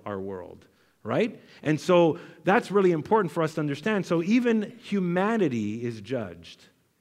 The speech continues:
Bruce Metzger says this, you could read this off the screen. He says, "The picture of wrath and hell means nothing more or less than the terrible truth that the sufferings of those who persist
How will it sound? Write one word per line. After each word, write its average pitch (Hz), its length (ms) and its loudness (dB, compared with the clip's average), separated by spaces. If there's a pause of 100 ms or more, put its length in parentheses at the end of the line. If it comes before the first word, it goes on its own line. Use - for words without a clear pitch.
(540)
Bruce 170 240 2
Metzger 165 360 0
says 123 240 -4
this, 131 180 -2
you 127 60 -6
could 127 160 -8
read 139 120 -4
this 131 140 -8
off 123 140 -6
the 120 80 -10
screen. 117 320 -8
He 113 60 -6
says, 123 340 0 (360)
"The 151 120 4
picture 214 400 4
of 156 160 4
wrath 175 340 4
and 165 140 0
hell 151 240 2
means 147 280 0
nothing 175 380 0
more 156 260 2
or 135 160 0
less 139 300 0
than 127 160 -4
the 117 80 0
terrible 156 460 -2
truth 135 420 -4 (200)
that 135 140 0
the 131 80 -2
sufferings 170 600 -2
of 117 100 -4
those 143 240 0
who 143 100 -6
persist - 920 -6